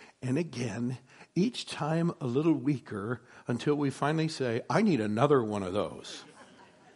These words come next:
I need a flavor reminder." Right? Can I just leave you with this picture? Wouldn't it be wonderful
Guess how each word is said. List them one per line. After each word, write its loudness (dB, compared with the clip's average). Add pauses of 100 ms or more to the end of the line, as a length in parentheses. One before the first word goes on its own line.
(760)
I 6
need 4
a 0
flavor 6
reminder." 4 (1040)
Right? 0 (1600)
Can -2
I 2
just -4
leave -4
you -8
with -8
this -12
picture? -12 (1300)
Wouldn't 0
it -10
be -4
wonderful -10